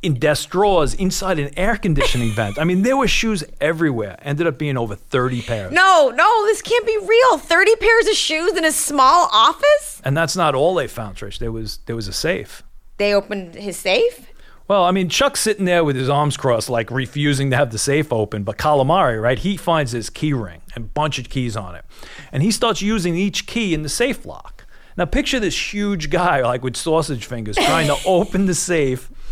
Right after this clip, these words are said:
Speaker 1: with these tiny little keys, while literally there are shoes falling from the ceiling.
Speaker 2: What, did they finally open the safe?
Speaker 1: Yeah, and, uh, inside they found a bunch of Marla's underwear,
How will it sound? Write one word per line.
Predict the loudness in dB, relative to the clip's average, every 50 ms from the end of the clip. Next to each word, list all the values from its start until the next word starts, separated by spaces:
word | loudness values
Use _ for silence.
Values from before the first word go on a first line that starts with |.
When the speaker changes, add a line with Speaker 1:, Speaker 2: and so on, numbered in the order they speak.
| -8 -8 -8 -10 -10 -10 -10 -8 -4
Speaker 1:
with | -4 -4 -2
these | -2 -4 -4
tiny | -6 -6 -6 -4 -2 -2 0 -2 -2
little | -2 -2 -4 -4 -6
keys, | -8 -8 -8 -6 -6 -6 -8 -10 -10 -12 -14 -16 -18 -16 -6 -2
while | 0 0 2 0 0
literally | -2 -2 0 0 0 0 0 0 -2
there | -2 -2 -2
are | -2 -2
shoes | -2 -2 -2 -2 0 0 0 0 -2 -2
falling | -4 -2 -2 0 0 0 -2
from | -2 -2
the | -2 -2
ceiling. | -2 -2 -2 -2 -2 -2 -2 -4 -8 -12 -16 -8
Speaker 2:
What, | -4 -2 -2 -2 -2 -2
did | 0 2
they | 2 2
finally | 2 2 0 2 2 2
open | 2 2 0 -2
the | -2 -2
safe? | 0 2 2 2 0 -2 -4 -10 -20 _ _ _ _ _ _ _ -4 0
Speaker 1:
Yeah, | 2 2 2 2 0 -2 -4
and, | -4 -2 -2 0 0 0
uh, | 0 2 2 0 0
inside | 0 0 0 0 0 2 2 2 2
they | 0 -2
found | -2 -2 -2 -2 -2
a |
bunch | -4 -4 -4 -4 -2 -2
of | -2 -2
Marla's | 0 2 2 2 2 0 0 -2
underwear, | -2 -2 -2 -2 -4 -6 -8 -10 -12 -12 -14